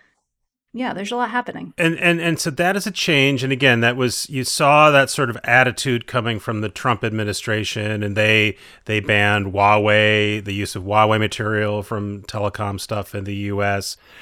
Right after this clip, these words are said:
Speaker 2: What is happening on, in, in terms of, uh, Chinese politics that is, is ramping up? Is it just purely in response to America, or what's, what's, what's leveling the, the, well, let's say tension? What is leveling the
Speaker 1: Mm-hmm.
Speaker 2: tension up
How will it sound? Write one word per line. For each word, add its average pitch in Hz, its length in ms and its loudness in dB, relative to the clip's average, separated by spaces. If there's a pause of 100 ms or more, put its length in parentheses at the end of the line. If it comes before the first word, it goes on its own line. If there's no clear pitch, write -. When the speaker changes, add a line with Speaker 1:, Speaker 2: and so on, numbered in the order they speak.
(280)
Speaker 2:
What 185 240 -2
is 262 80 -4
happening 262 320 -4
on, 185 180 2
in, 147 240 -6
in 143 180 -6
terms 139 280 -6
of, 113 240 -8 (120)
uh, - 120 -12 (200)
Chinese 139 560 0
politics 98 680 -6
that 104 160 -6
is, 101 160 -6
is 95 240 -10
ramping 101 420 -4
up? 98 180 -6
Is 120 120 -4
it 123 100 -6
just - 220 -8
purely 139 440 0
in 131 140 0
response 127 520 -2
to 135 180 -4
America, 147 380 0
or 135 120 2
what's, 131 320 -2 (400)
what's, - 320 0
what's 160 340 -2
leveling 123 720 0
the, 110 180 -2
the, 101 480 -2 (240)
well, - 140 -20
let's 110 120 -8
say - 120 -8
tension? - 340 -16 (140)
What 127 120 -2
is 123 140 -2
leveling 110 480 2
the 101 60 2
Speaker 1:
Mm-hmm. 104 120 0
Speaker 2:
tension - 280 -4
up 80 200 -14